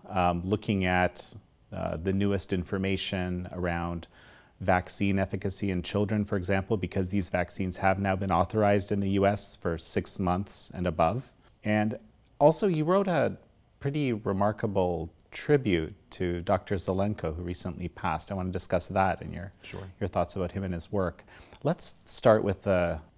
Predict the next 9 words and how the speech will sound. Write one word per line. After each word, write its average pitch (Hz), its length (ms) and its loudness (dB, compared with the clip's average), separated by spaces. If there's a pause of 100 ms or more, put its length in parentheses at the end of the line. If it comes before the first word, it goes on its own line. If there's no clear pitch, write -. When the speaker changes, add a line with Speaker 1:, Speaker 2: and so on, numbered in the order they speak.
Speaker 1:
genetic 95 420 0
vaccines 87 580 -2
being 85 280 -6
authorized 87 840 -6
for 82 480 -6
six - 320 -8
months 85 320 -6
and 78 100 -8
up. 76 140 -12